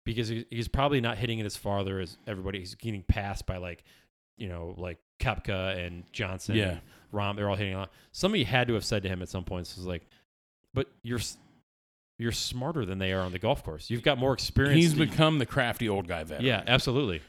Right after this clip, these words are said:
Speaker 2: Right, like, the, the
Speaker 1: Just
Speaker 2: old
Speaker 1: place the ball.
Speaker 2: quarterback, like,
Speaker 1: Yeah.
Speaker 2: you know, it, I just,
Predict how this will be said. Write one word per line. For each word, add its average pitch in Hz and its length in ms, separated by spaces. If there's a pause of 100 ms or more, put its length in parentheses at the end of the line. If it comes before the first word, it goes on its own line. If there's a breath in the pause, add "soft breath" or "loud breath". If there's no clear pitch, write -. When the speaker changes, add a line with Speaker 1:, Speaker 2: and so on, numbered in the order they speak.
(100)
Speaker 2:
Right, 117 200
like, 104 280
the, 117 160
the 139 240
Speaker 1:
Just 131 200
Speaker 2:
old 151 160
Speaker 1:
place 143 160
the 151 80
ball. 139 80
Speaker 2:
quarterback, 110 440
like, 104 140
Speaker 1:
Yeah. 92 140
Speaker 2:
you 92 120
know, 92 200
it, 98 320
I 107 120
just, 123 320